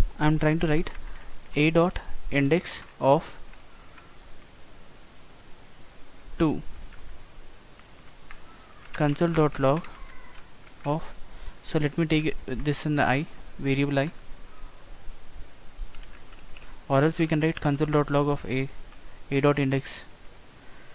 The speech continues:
So if we can see here, we got one.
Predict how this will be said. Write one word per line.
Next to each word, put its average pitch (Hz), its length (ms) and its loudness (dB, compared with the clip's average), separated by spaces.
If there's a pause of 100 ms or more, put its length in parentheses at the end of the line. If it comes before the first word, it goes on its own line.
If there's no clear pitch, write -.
(220)
So - 140 2
if 156 80 4
we 165 100 4
can 160 200 4
see 160 220 4
here, 160 220 2 (520)
we 147 80 4
got 160 240 6
one. 123 240 4